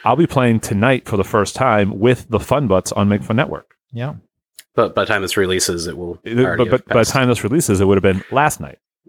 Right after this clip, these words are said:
Speaker 3: Yes. Um, yeah, Among Us is just, it's a ton of fun. Uh, when I do any cosplaying or dressing up in costumes, I want an easy outfit.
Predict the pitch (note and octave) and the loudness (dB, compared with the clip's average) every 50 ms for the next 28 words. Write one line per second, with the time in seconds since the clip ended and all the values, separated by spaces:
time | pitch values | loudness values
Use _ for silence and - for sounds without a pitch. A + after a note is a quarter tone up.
0 | _ - G2 F2+ D#2+ - - - - - - - - - - - B2 C3+ C#3+ D3 | _ -10 -10 -8 -8 -8 -12 -14 -14 -18 -20 -18 -18 -18 -6 0 4 4 6 6
1 | C#3+ C#3+ C#3 C3 - - E3+ F#3+ - B2 B2 B2 C3+ D#3 F3+ F3+ F3 - - C3 | 6 4 2 0 0 0 2 2 2 2 2 2 2 2 4 2 2 0 -2 -2
2 | A#2 A2+ - - A#2+ A2+ - - - - - G2+ - G2 F2+ - - A2+ A#2+ B2 | -4 -2 -2 -2 -2 -2 -2 -6 -12 -14 -14 -12 -10 -12 -8 -4 -4 -2 -2 -2
3 | - - A#2 A2 A#2+ B2 B2+ - - - G#2+ A2 A2 G#2+ G#2+ G#2+ - A2 G#2+ A2 | -2 0 0 0 0 0 -2 -4 -4 0 2 2 4 4 2 0 -2 -4 -6 -6
4 | A2 G#2+ - G#2 A2 A#2 B2+ C3+ C#3+ C#3+ C#3 C#3 - A#2+ B2 B2 A#2+ A#2+ A2+ - | -6 -4 -2 2 4 4 6 6 4 4 2 -2 -4 -4 -4 -2 -2 -2 -2 0
5 | B2 A#2 A#2 A2+ - - - A#2 A2+ A2+ A2+ A2+ A2+ A2+ A#2 A#2 - - G2 G2+ | 2 2 2 0 -2 -2 0 0 2 2 0 0 0 -2 -2 -4 -6 -6 -6 -4
6 | F#2+ F#2 F#2+ F#2 F#2 F#2 F#2 - - - - A2 G#2 - - G#2+ G2+ G2+ G#2 - | -2 -2 -2 -2 -2 -4 -4 -6 -8 -4 -2 -2 -2 0 0 0 2 2 0 0
7 | - F#2+ F#2+ F#2 - G2+ G2 F#2 - - G#2+ G2+ G#2 G2 - - - - - - | -2 -6 -8 -6 -4 -4 -4 -4 -4 -4 -2 -2 -2 -4 -6 -10 -18 -20 -20 -20
8 | - - - G#2 G#2 G#2 G#2+ G#2+ G2+ F#2 G2+ F#2 - G2 G2+ F#2+ G2+ G2+ F#2+ G2 | -12 -6 -4 -2 0 2 2 2 2 0 -4 -6 -6 -6 -6 -4 -2 0 0 2
9 | G2 - - - B2+ B2+ C#3 - - | 0 0 0 2 2 2 2 0 -4